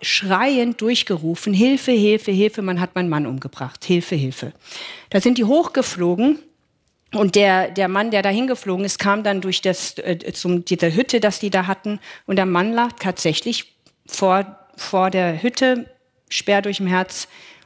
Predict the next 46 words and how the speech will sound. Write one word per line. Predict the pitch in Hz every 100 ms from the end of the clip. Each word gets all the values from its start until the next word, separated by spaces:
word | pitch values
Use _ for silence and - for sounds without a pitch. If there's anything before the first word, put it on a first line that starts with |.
| _
Häuptling | 277 285 285 277
stand | - 208 214 233
da | 247 254 _ _ _ _ _ _
und | 233 202
war | 214
komplett | - 202 - 220
verzweifelt. | 262 254 - 349 349 - - - _ _ _ _
Und | 226
sagt | 220 285 -
zu | -
dem | 247
Mann, | 240
„Ich | -
verstehe | 254 226 - 320
nicht, | 330 285 247
warum | 233 233
die | 233
Frau | - 240 262
da | 240
drin | 220 226 220
sitzt | 233 -
und | 254
schreit. | - 339 403 - 294
Die | 320
hat | 311 320
mir | 277
gesagt, | 277 254 349 -
ich | 277 -
soll | 214
ihren | 185 180
Mann | 170 160
umbringen. | 170 160 151 143 120 - _ _ _
Und | - 247
jetzt | 311 - 208
weigert | 190 214 254
sie | 233
sich, | 196 -
aus | 180 -
der | 240 247
Hütte | 392 302 202
rauszukommen.“ | 156 - 160 - 131 123 _ _ - - - - - - _ _ _ _
Und | 240
dann | 262
sind | 269
sie | 262
reingegangen | 226 247 302 302 277 294 339